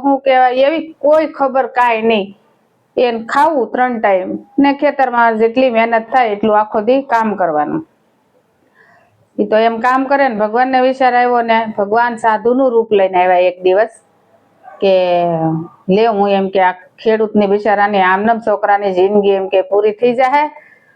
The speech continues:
ને એને કાંઈ ભગવાનનું રામનું નામેય લેતા ન આવડે, કૃષ્ણનું નામ લેતા ન આવડે કે ઓમ નમો શિવાય નો આવે, ઈ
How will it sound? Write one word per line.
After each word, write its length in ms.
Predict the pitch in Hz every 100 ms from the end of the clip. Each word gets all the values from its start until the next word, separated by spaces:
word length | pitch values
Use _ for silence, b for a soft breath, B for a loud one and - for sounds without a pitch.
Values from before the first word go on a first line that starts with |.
| b _
ને 140 | 214 208
એને 240 | 208 233 220 196 175 170 _
કાંઈ 280 | 226 233 -
ભગવાનનું 580 | 185 180 220 330 294 202
રામનું 560 | 208 233 285 330 359
નામેય 340 | 349 392 403 392
લેતા 320 | 392 392 330
ન 80 | 311
આવડે, 360 | 285 269 254 247
કૃષ્ણનું 680 | - 277 349 339 330 294 269
નામ 240 | 269 254
લેતા 340 | 247 233 233
ન 80 | 226
આવડે 440 | 226 214 214 208 208 214 b b b b _
કે 60 | 247
ઓમ 260 | 247 277 269
નમો 300 | 247 254 320
શિવાય 400 | 330 311 285 262
નો 120 | 247 247
આવે, 220 | 233 240
ઈ 160 | 285